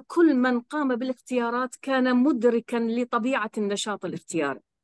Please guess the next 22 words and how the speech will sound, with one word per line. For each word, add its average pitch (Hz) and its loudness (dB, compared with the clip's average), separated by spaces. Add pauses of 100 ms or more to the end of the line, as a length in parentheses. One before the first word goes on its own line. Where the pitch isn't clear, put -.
(320)
يعني 202 2
ع-، 196 -4
عندما، 226 0 (100)
آه، 214 -2
يعني 190 -2
أستخدم 302 0
كلمة 254 0
الإدراك، 208 -2
أنا 214 -2
أقصد - -6
بالإدراك، 190 -2
يعني 160 -6 (140)
الإدراك 185 2
في 220 0
طبيعته 180 0 (460)
استجابة 247 2
لما 220 2
يقع 240 0
ضمن، 202 -2
آه، 196 -6
نطاق 202 0
اهتمامنا، 170 0